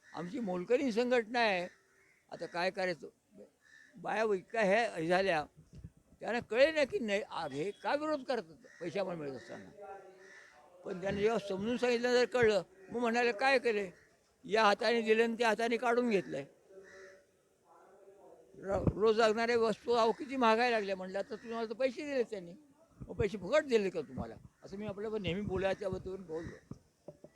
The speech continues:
सरकारी पातळीवर तर हे झालंच, पण त्याचबरोबर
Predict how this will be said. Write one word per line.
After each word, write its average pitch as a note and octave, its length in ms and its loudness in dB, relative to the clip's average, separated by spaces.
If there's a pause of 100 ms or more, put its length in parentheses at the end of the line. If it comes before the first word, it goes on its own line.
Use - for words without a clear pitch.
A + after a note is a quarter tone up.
(1300)
सरकारी A#3 440 -2
पातळीवर C4 520 4
तर G#3 100 -8
हे B3 160 6
झालंच, A#3+ 440 4 (1500)
पण G#3+ 160 -4
त्याचबरोबर A3+ 760 2